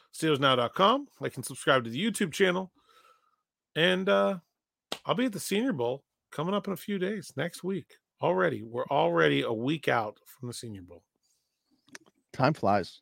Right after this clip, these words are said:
Speaker 2: Time flies. Uh, like, subscribe, hit that notification bell here. Hit us in the comments, uh, with any questions, topics, thoughts on what we covered today, what you would like to see us cover in the future. Leave us a five-star review if you're listening somewhere else. Also, if you watched on YouTube yesterday,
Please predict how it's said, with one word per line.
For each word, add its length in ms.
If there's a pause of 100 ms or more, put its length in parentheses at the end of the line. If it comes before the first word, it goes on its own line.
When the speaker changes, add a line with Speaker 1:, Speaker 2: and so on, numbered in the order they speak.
(120)
Speaker 2:
Time 200
flies. 400 (460)
Uh, 440
like, 260
subscribe, 600
hit 80
that 120
notification 560
bell 140
here. 220
Hit 160
us 120
in 100
the 60
comments, 680 (380)
uh, 280
with 140
any 120
questions, 720
topics, 560
thoughts 300
on 120
what 120
we 60
covered 360
today, 600
what 120
you 60
would 80
like 140
to 100
see 160
us 100
cover 380 (320)
in 80
the 80
future. 300
Leave 100
us 80
a 60
five-star 500
review 160
if 100
you're 80
listening 220
somewhere 240
else. 140 (220)
Also, 460 (280)
if 80
you 80
watched 280
on 120
YouTube 320
yesterday, 560